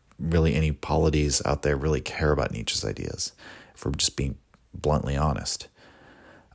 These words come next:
Um, I mean, I guess you could say, like, again, I mentioned earlier, the Nazis had tried to appropriate his ideas, right? But, I mean, I think everyone knows at this point that that was, like,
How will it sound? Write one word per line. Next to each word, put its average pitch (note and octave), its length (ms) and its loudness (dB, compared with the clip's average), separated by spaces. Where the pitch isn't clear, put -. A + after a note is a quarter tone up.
Um, D2 580 6
I F2 80 6
mean, D#2+ 420 6
I D2 60 0
guess F2 360 6
you E2 140 -2
could D#2+ 140 2
say, D#2 340 6
like, D2 380 0
again, D2+ 600 2
I - 40 -2
mentioned D#2 340 0
earlier, D2+ 360 4
the C#2+ 100 -2
Nazis D2 500 0
had - 80 -4
tried D2+ 340 -2
to D2 120 -2
appropriate D2 580 -2
his D2 240 -2
ideas, B1+ 640 -2
right? C#2 340 0
But, A#1+ 200 -4
I - 80 4
mean, E2+ 220 8
I D#2 80 2
think F2 260 2
everyone D#2+ 320 8
knows C#2+ 240 4
at C#2 80 -4
this D2 120 2
point C#2 340 -2
that - 120 -8
that C2+ 180 0
was, C2+ 220 4
like, - 380 -4